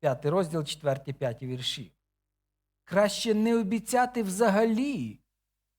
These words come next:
ніж пообіцяти і не виконати. Не дозволяй, щоб твої уста впровадили гріх в твоє тіло. І не говори перед Божим посланцем, мовляв,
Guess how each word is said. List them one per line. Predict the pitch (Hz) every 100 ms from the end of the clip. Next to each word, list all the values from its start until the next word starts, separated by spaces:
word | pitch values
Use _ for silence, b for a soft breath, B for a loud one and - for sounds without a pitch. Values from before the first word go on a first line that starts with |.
| _
ніж | 170 202
пообіцяти | - 185 156 131 123 - 143 160 247 - 285 - _ _ _ -
і | 247
не | 175
виконати. | 254 220 151 151 135 160 - 143 - _ _ _ _ _ _ _
Не | 139 170 233
дозволяй, | 214 277 220 220 262 240 247 285 240 147
щоб | 120 - 175 -
твої | 156 202 226 254 277
уста | 196 170 - - 196 285 262 143 - _ _ _
впровадили | - _ 190 196 214 220 226 233 233 196
гріх | 117 143 190 277 214 -
в | -
твоє | 156 170 170
тіло. | - 233 139 - _ _ _ _ _ _ _ 226
І | 254
не | 240 240 262 254
говори | 285 294 269 226 196
перед | 196 240 247 202
Божим | 151 180 196 214
посланцем, | 208 247 - 269 233 156 - 165
мовляв, | 190 196 208 165 120